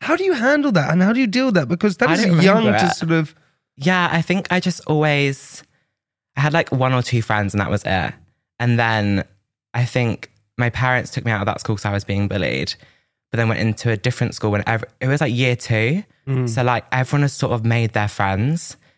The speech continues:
Speaker 1: Mm.
Speaker 2: So coming already different, that was even worse. Like, that was probably, like, it got worse than it, like, they thought it would. That makes sense. Like, 'cause then
Speaker 1: Yeah.
Speaker 2: it was like,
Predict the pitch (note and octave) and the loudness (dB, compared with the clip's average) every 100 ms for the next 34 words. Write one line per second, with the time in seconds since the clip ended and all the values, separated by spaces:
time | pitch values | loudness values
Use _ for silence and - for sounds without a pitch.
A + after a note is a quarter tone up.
0 | B2+ A#2+ A#2 A2+ C3+ C3+ A#2 G2 - A#2 | -8 -6 -4 0 0 2 2 -2 -2 -2
1 | A2 G#2+ A2 - - D2 G2 - _ _ | 0 0 -2 -2 -2 -2 -2 -6 _ _
2 | _ _ _ _ _ _ _ _ _ - | _ _ _ _ _ _ _ _ _ -4
3 | A#2 A2 A2 G#2 G2+ F#2 G2 G#2+ - A2 | -2 0 0 0 2 2 0 -2 -2 -2
4 | - A2 - G#2 G2 F2+ - - - _ | -2 -4 -2 -2 0 -2 -4 -10 -20 _
5 | - A#2 A2+ G2 G2 F#2+ G2+ G#2+ G2 - | -8 -2 -2 0 2 2 -2 -2 -4 -4
6 | _ - F#2 - - G2+ F#2+ G2 A#1 A#1 | _ -6 -6 -6 -6 -6 -2 -2 -2 -2
7 | G#1 G1+ - _ _ _ _ F2 E2+ - | -2 -4 -8 _ _ _ _ -8 -6 -6
8 | - - - G#2+ D#3 D#3+ F#3+ G#3 D#3+ A#2 | -8 -10 -4 -2 2 4 4 6 4 2
9 | B2 G#2 | 0 -2